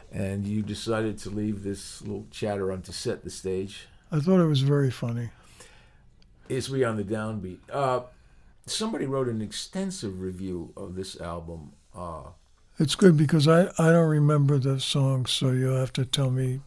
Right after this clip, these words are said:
Speaker 2: and then I'll tell you what.
Speaker 1: Well, what this guy says, among other things, is that most of the songs had a little opening casual studio banter and a little bit of closing studio banter,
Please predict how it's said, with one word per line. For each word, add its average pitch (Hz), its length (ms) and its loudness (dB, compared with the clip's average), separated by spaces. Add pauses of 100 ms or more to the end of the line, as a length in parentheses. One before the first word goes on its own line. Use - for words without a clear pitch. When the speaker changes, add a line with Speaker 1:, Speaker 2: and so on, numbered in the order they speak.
(460)
Speaker 2:
and 131 200 2
then 135 140 4
I'll 123 140 0
tell 127 260 -2
you 117 140 -4
what. 117 240 -8 (220)
Speaker 1:
Well, 165 420 2
what 170 360 0
this 151 180 -8
guy 185 280 -4
says, 170 360 -2
among 139 400 -2
other 151 280 -2
things, 92 540 -10
is 107 280 -8
that 107 320 -6 (260)
most 139 560 -2
of 131 100 -8
the 117 80 -6
songs 104 720 -8 (220)
had 117 200 -12
a 117 40 -8
little 123 420 -6
opening 127 680 -4 (840)
casual 117 480 -4
studio 107 580 -4
banter 98 580 -6
and 92 220 -12
a 92 40 -8
little 110 260 -6
bit 101 200 -8
of 92 100 -10
closing 113 540 -6
studio 95 480 -8
banter, 90 480 -12